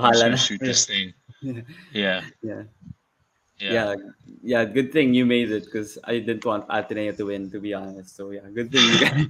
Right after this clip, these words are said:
Speaker 2: <laughs> you guys won. You guys won that game, and it was a massive reason for that was your shot. But, yeah, with that season eighty-four, how was the, how was the journey of that season? Since, uh, you said it was, like, a short preparation time and all the games were, like, compressed,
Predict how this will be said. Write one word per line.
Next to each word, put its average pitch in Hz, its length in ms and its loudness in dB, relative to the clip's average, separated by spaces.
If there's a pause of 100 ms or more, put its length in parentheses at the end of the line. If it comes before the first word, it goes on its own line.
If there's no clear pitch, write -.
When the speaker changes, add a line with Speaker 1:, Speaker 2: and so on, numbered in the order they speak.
Speaker 2:
<laughs> 190 180 -2
you 165 140 12
guys 175 300 10
won. 131 340 6
You 160 220 10
guys 147 240 8
won 135 220 4
that 127 180 2
game, 123 240 2
and 120 100 0
it 117 100 -4
was 117 280 -6 (160)
a 123 160 0
massive 117 580 -2
reason 113 340 -6
for 113 120 -6
that 107 260 -2
was 110 220 -12 (500)
your 123 140 -2
shot. 107 420 0
But, - 220 -10 (100)
yeah, 123 220 2 (180)
with 156 140 0
that 165 240 0
season 147 360 0
eighty-four, 117 720 -4 (160)
how 147 200 2
was 156 160 2
the, 127 540 4
how 135 140 -2
was 139 120 -4
the 127 120 -4
journey 117 440 -4
of 110 160 -8
that 110 240 -6
season? 104 380 -10
Since, 113 380 -10 (380)
uh, 131 60 -2
you 127 180 2
said 123 280 4
it 117 120 0
was, 123 160 -10
like, 117 140 -2
a 117 80 -2
short 120 340 0
preparation 113 720 -2
time 104 280 -2
and 104 100 -6
all 110 160 -2
the 117 100 -6
games 110 400 -6
were, 113 100 -8
like, 107 160 -8
compressed, 110 800 -2